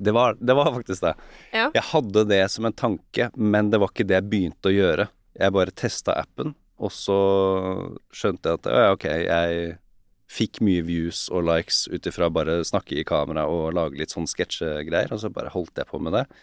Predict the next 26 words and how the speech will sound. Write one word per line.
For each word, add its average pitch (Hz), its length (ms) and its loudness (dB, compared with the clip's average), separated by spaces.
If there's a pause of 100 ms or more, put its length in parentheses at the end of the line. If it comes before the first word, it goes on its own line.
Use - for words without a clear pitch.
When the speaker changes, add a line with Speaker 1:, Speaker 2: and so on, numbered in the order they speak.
(600)
Speaker 1:
i 87 840 -6
ett 90 140 -8 (120)
og 98 120 -4
et - 80 -16
halvt 92 280 0
år 80 200 0 (100)
eller 85 160 -2
noe 90 60 -4
sånt - 180 -4
nå, 135 160 2
og 123 80 -4
så - 160 -2
kom, 95 460 0 (720)
eh, 95 220 4
kom 90 240 0
jo 87 360 2
pandemien, 90 640 2
da, 120 80 -4 (260)
og 92 120 -2
da 92 120 4
var 73 220 2
det 95 100 0
perfect 85 380 -4
timing, 80 340 -2
liksom. 95 240 -6
Jeg 90 140 -2